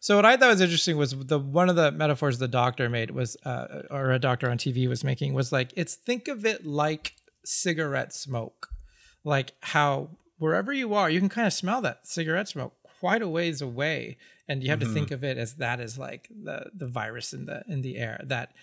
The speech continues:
Speaker 1: you
Speaker 2: Mm.
Speaker 1: know, you don't have to be standing right next to the, the guy who's
Speaker 2: <laughs>
Speaker 1: smoking to know that someone is smoking. So
Speaker 2: Did
Speaker 1: I
Speaker 2: they
Speaker 1: don't know.
Speaker 2: say what the coronavirus scent was so we can look out for that?
Speaker 1: <laughs> Yeah. Madagascar vanilla. That's the scent.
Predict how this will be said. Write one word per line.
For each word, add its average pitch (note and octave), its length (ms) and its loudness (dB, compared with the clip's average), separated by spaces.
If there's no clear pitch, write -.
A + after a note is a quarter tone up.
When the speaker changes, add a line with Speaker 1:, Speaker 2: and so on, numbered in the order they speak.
Speaker 1:
you G#2 340 -4
Speaker 2:
Mm. - 20 -6
Speaker 1:
know, A#2 160 -8
you D#3+ 140 4
don't G3 120 10
have G#3 120 8
to A3 60 -2
be G#3+ 100 4
standing G3 400 4
right E3+ 340 4
next F3 440 2
to E3+ 100 2
the, C#3+ 340 -4
the D3+ 80 0
guy D#3 240 4
who's C3 200 0
Speaker 2:
<laughs> - 100 -4
Speaker 1:
smoking G3 400 2
to D#3 100 2
know E3 220 4
that D3+ 180 -2
someone E3+ 320 0
is C3+ 140 -4
smoking. E3 540 -4
So C3 360 -6
Speaker 2:
Did C3 160 2
Speaker 1:
I E3+ 40 10
Speaker 2:
they E3 60 10
Speaker 1:
don't D#3 80 8
know. C#3 60 8
Speaker 2:
say A#2+ 140 6
what A2+ 340 2
the G#2+ 180 0
coronavirus G#2 760 -2
scent G2+ 420 -4
was C3 440 -6
so E3+ 120 8
we E3+ 60 12
can - 180 2
look - 160 4
out - 180 8
for A3 120 6
that? A#3 260 4
Speaker 1:
<laughs> - 840 -2
Yeah. D#3 180 -8
Madagascar G#3 640 0
vanilla. F3 600 2
That's F#3 240 -6
the G3 120 -8
scent. A3 480 8